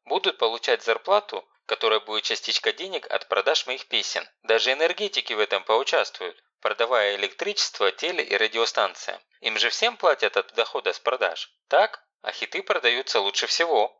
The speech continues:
Это самый ходовой товар. Люди принесут домой зарплату, купят детям одежду и еду, заплатят за их учёбу. Как это я ничего не делаю? Очень даже много чего делаю. У тебя какая-то извращённая логика»,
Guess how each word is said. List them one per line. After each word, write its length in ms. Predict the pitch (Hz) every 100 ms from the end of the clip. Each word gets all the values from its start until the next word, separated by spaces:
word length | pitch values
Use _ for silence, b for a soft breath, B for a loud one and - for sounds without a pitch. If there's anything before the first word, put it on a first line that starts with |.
| _
Это 220 | - 135
самый 300 | - 190 110
ходовой 400 | - 110 113 104
товар. 340 | 110 127 95 - _ _
Люди 260 | 117 185 202
принесут 540 | - 113 110 - 180
домой 240 | 123 104 139
зарплату, 680 | 104 95 98 104 - 95 -
купят 360 | 196 196 131 -
детям 340 | 139 - 101
одежду 480 | 101 107 110 107 101
и 120 | -
еду, 460 | 139 151 107 104 _ _ 107
заплатят 560 | 101 - 95 98 104
за 120 | 110
их 120 | 104 160
учёбу. 580 | - 165 117 101 98 _ _ -
Как 240 | 170 180
это 160 | - 107
я 200 | 104 196
ничего 400 | 160 - 98 117
не 140 | 156
делаю? 440 | - 156 98 87 - _ -
Очень 320 | 123 - 180
даже 240 | 180 170
много 340 | 180 139 117 123
чего 300 | - 120 127
делаю. 500 | 123 120 113 107 - _
У 60 | -
тебя 280 | - - 180
какая-то 380 | 117 147 135 113
извращённая 640 | 98 123 - 185 160 123
логика», 600 | 165 170 95 92 - -